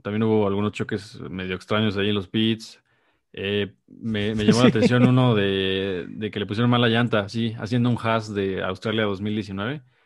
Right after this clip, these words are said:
Speaker 1: que ponían mal las llantas. Entonces el cuate salió y como la llanta no estaba mal puesta, estaba mal puesta, se le salió volando la llanta, chocó. Y mira, me pareció interesante ver que la llanta chocó contra uno de los car-, de los coches que venía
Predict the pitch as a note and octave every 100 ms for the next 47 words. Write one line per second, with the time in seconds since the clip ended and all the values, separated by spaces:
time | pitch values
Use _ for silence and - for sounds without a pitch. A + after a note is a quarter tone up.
0 | _ _ - G#2 A2 A#2 G#2+ A2+ G#2+ D#3
1 | - _ _ _ _ - G2 A2+ A#2+ G#2
2 | F#2+ A2+ A#2+ A2 G#2 A2+ D#3+ _ _ _
3 | _ _ A2 G#2+ G#2 A2 A#2 A#2+ B2 A#2
4 | A2+ A2 A2+ - - A2+ A2+ B2 B2 B2+
5 | B2+ A2 C3 C#3+ D#3+ - G#2 G2 G2+ G#2
6 | A2 G#2+ G#2+ G2 F#2+ G2 A2+ A2 - -
7 | G#2+ C3 - _ _ _ _ _ A2+ A2
8 | B2 A2 F#2+ G#2 G#2+ A#2 B2 A2 A2 A2
9 | G#2+ A#2 - _ G2+ F2+ F2+ F#2 F#2 G2
10 | A2+ A#2+ A#2+ C#3+ - _ _ - G#2+ A#2
11 | C3+ G#2 G2+ G#2 A2 G#2 F2+ - G2 _
12 | _ F#2+ - G#2+ G2+ G2 F#2+ A2 - G2
13 | F#2+ G#2+ G#2 G2 F2+